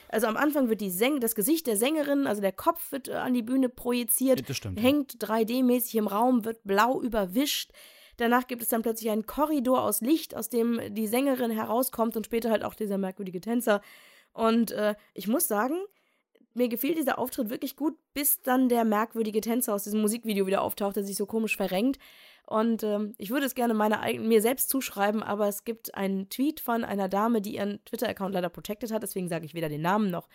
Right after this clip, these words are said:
Speaker 1: sonst irgendwas und werde es auch nicht wortwörtlich zitieren, aber es ging so von der Zusammenfassung in die Richtung von, es sei schon sehr unhöflich, dass da jemand den Boden wischt, während auf der Bühne noch gesungen wird.
Speaker 2: Ja, das,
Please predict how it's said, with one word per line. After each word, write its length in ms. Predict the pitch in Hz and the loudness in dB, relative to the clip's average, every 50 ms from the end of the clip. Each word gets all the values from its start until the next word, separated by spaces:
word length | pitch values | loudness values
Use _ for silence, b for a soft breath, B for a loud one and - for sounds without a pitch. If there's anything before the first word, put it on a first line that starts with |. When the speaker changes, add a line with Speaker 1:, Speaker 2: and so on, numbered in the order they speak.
| b b b b b b b | b b b b b b b
Speaker 1:
sonst 220 | b 214 233 247 233 | b 0 2 2 2
irgendwas 280 | 247 240 233 220 220 | 0 2 2 2 2
und 140 | - - 190 | 0 0 0
werde 100 | 208 202 | 2 2
es 60 | 196 | 2
auch 80 | - 180 | 0 -2
nicht 160 | 185 175 180 | -2 -2 -2
wortwörtlich 420 | 175 185 185 190 226 - 262 254 - | -2 -2 -2 -2 -2 -4 -4 -6 -6
zitieren, 360 | - 233 - - 240 233 240 B B B B B B | -6 -6 -2 0 0 0 0 B B B B B B
aber 260 | B - 226 240 240 - | B 0 4 4 4 2
es 140 | 214 - | 0 -4
ging 300 | - 247 240 247 247 240 | -4 -2 0 0 0 0
so 160 | 214 233 226 233 | 0 -2 -4 -2
von 120 | - 233 | -2 -2
der 100 | 220 220 | -2 -2
Zusammenfassung 600 | - 202 220 240 269 254 277 262 254 269 240 240 | 0 2 4 4 4 2 0 0 0 0 0 -2
in 140 | - 226 220 | -2 -2 0
die 100 | 233 226 | 0 0
Richtung 240 | 226 233 - 226 214 | 0 0 -2 -2 0
von, 220 | - 208 208 208 B B B B B B B B | 0 0 0 -2 B B B B B B B B
es 200 | - - 254 - | -8 -4 -2 -2
sei 140 | - 311 359 | -2 -2 -4
schon 220 | - - 302 262 | -4 -2 -2 2
sehr 260 | 220 262 269 - - | 2 2 2 2 0
unhöflich, 680 | 226 233 240 226 196 - 185 160 147 - - 160 151 - | -2 0 0 0 0 0 -2 -2 -2 -2 -6 -6 -6 -4
dass 120 | - 185 - | -6 -6 0
da 80 | - | 0
jemand 300 | 190 202 220 220 214 208 | 2 4 4 4 2 2
den 180 | 214 208 202 180 | 2 2 2 4
Boden 360 | 185 226 269 415 285 220 180 | 2 2 4 4 4 4 4
wischt, 240 | 190 226 240 - - | 4 2 2 2 2
während 160 | 226 226 220 | 2 2 2
auf 80 | 214 - | 2 0
der 100 | 196 175 | -2 -2
Bühne 220 | 170 220 226 247 | 0 2 2 2
noch 120 | 240 233 - | 2 2 0
gesungen 280 | 233 196 190 196 180 143 143 | 2 4 4 4 4 4 2
wird. 80 | 139 - | 0 0
Speaker 2:
Ja, 80 | - - - - - - | 0 -2 -8 -12 -14 -16
das, 300 | - - - - - | -14 -12 -10 -10 -10